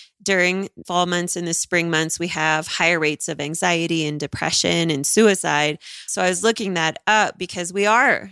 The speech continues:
heading into that time for many people where this isn't an awesome thing. And so I was looking into, like, why is this a,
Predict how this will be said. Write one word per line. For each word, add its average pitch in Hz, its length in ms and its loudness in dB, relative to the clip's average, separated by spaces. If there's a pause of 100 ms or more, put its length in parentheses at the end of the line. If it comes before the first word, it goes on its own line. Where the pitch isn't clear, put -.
heading 180 300 -2
into 175 260 -6
that 160 200 -2
time 160 340 -6
for 165 200 -6
many 165 300 -2
people 170 380 -2
where 160 260 2
this 165 220 -4
isn't 180 280 -2
an 165 280 0
awesome 151 360 -2
thing. 139 380 -2 (340)
And 196 80 -2
so 226 100 2
I 202 60 6
was 202 140 0
looking 190 280 -2
into, 185 280 -2
like, 165 260 2
why 190 340 4
is 226 280 -2
this 214 240 -4
a, 165 240 2